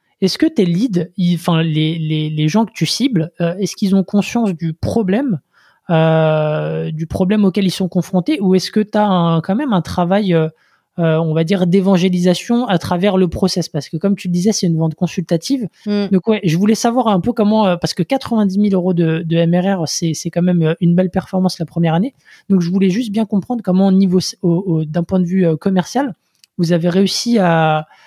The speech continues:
Speaker 1: à, à signer aussi rapidement et à matcher, euh, assez rapidement, euh, avec les attentes.
Speaker 2: Mm. En fait, euh, euh, ça dépend de la maturité digitale, effectivement, euh, souvent, euh, des prospects. Euh, on, tu l'as entendu,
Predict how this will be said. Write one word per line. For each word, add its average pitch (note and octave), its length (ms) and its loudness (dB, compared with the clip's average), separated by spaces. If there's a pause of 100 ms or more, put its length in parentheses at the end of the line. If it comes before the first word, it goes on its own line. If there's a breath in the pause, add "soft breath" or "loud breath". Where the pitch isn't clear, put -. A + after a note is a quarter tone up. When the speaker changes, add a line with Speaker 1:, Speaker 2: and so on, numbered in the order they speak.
(200 soft breath)
Speaker 1:
à, E3 220 -2
à D#3+ 60 0
signer G#3 280 2
aussi G3 220 0
rapidement F3+ 560 2
et E3+ 180 4
à D#3 160 2
matcher, F#3 460 0
euh, E3+ 360 0
assez G#3+ 220 -2
rapidement, G3 480 0
euh, D#3+ 160 0
avec D#3+ 240 -4
les D#3+ 140 0
attentes. D#3+ 360 -4 (200)
Speaker 2:
Mm. G3+ 100 -4 (460 loud breath)
En A3 140 2
fait, D4 340 -2
euh, A3 960 2 (240)
euh, F#3+ 960 -2
ça - 140 -2
dépend C4 220 2
de C4+ 40 2
la B3 80 2
maturité A#3 460 0
digitale, A3 400 -2
effectivement, G3+ 680 -4
euh, E3 420 -2
souvent, G3 580 -2
euh, D#3 360 -4
des E3+ 120 -2
prospects. G#3 540 -2 (520 loud breath)
Euh, F#3+ 680 2
on, F#3 800 0
tu - 160 -6
l'as A3+ 120 2
entendu, B3 600 2